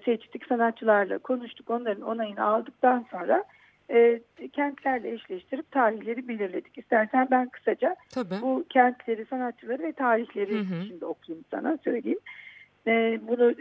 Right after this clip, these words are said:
Speaker 1: e, Çanakkale'den başlayayım. Biz kentleri alfabetik olarak dizdik. E, Çanakkale'de Nezaket Ekici,
Speaker 2: Hı hı.
Speaker 1: e, projeyi yürütecek. E, on üç yirmi Ekim tarihlerinde bir haftalık bir,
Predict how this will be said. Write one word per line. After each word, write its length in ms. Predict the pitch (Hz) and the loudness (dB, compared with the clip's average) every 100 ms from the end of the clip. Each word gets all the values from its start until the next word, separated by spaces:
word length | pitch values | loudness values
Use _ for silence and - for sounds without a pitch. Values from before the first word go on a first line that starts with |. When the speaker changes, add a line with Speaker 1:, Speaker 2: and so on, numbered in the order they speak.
| 208 | 2
Speaker 1:
e, 300 | 208 196 196 | 4 2 2
Çanakkale'den 1080 | - 254 262 - 214 196 - - _ 180 170 | 2 2 2 2 4 4 2 0 _ -6 -4
başlayayım. 460 | 165 170 - 190 226 - - - | -4 -6 -6 -8 -10 -20 -20 -20
Biz 80 | - | -4
kentleri 500 | 220 202 - 202 202 | 0 0 4 6 6
alfabetik 580 | 180 190 180 - - | 2 -4 -10 -12 -8
olarak 320 | - - - - - | -8 -6 -10 -12 -12
dizdik. 480 | - - 311 - - - - - _ _ _ 285 | -12 -12 -14 -14 -20 -20 -20 -20 _ _ _ 2
E, 380 | 226 226 226 233 - | 6 8 8 4 -2
Çanakkale'de 720 | 294 339 370 277 254 277 392 | 0 0 0 0 0 -2 0
Nezaket 500 | 311 277 262 370 - | 0 0 -2 -2 -2
Ekici, 480 | 302 - 226 208 190 _ | -4 -6 -8 -6 -6 _
Speaker 2:
Hı 60 | 190 | -10
hı. 200 | 170 185 | -6 -4
Speaker 1:
e, 280 | 175 170 - - 185 - - | -4 -4 -6 -10 -12 -10 -2
projeyi 420 | 208 180 180 170 | 0 0 -2 -4
yürütecek. 640 | 185 - - - 370 - - - - - - | -6 -6 -8 0 0 -2 -14 -20 -20 -20 2
E, 260 | 233 240 247 | 6 8 6
on 200 | 311 359 | 4 -2
üç 260 | 339 - | -2 -8
yirmi 240 | 277 262 262 | -8 -6 -8
Ekim 300 | 226 - 190 | -8 -12 -4
tarihlerinde 760 | 233 220 208 202 190 180 202 | 0 0 -2 -4 -4 -2 -2
bir 120 | 277 311 | 0 2
haftalık 680 | 247 202 - 233 359 _ | 0 -2 -6 -6 -8 _
bir, 380 | 294 359 - _ | -4 -4 -8 _